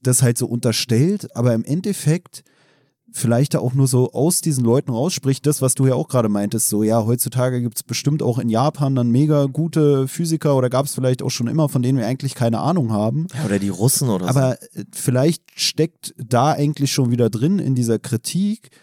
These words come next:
Speaker 1: dass die Leute, die diese postkolonialen oder postmodernen Positionen vertreten, selber eigentlich kaum Ahnung von der Wissenschaft haben. Und deswegen reden die dann über die Leute,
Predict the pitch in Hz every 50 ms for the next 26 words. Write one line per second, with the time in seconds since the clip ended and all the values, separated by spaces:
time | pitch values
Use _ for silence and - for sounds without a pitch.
0 | _ _ _ _ _ _ _ _ - 117 117 113 - - 127 117 120 120 139 165
1 | 180 180 - 175 175 170 156 - - - - 123 120 117 117 - 120 117 113 117
2 | 113 110 107 101 90 - - - - - 135 139 - - - 143 139 135 131 123
3 | 120 117 110 117 127 135 139 143 139 135 123 104 107 110 - - 127 127 - -
4 | 139 131 120 117 113 113 113 - 117 107 110 101 - - 127 151 185 185 - -
5 | 113 104 - - 104 123 - 120 113 104 110 117 165 175 170 98 117 120 - 120
6 | 113 - - 110 110 107 90 95 139 185 220 202 135 - - 117 101 98 90 -
7 | 95 - 117 104 - - 98 95 - - 101 95 98 98 117 143 165 208 220 -
8 | _ _ - - - - - _ _ _ _ - 127 123 117 - 143 170 - -
9 | 147 156 165 175 165 156 123 107 117 143 175 196 208 185 160 139 143 147 143 143
10 | 139 131 127 117 117 113 117 120 151 185 196 - - 139 143 151 170 190 190 190
11 | 185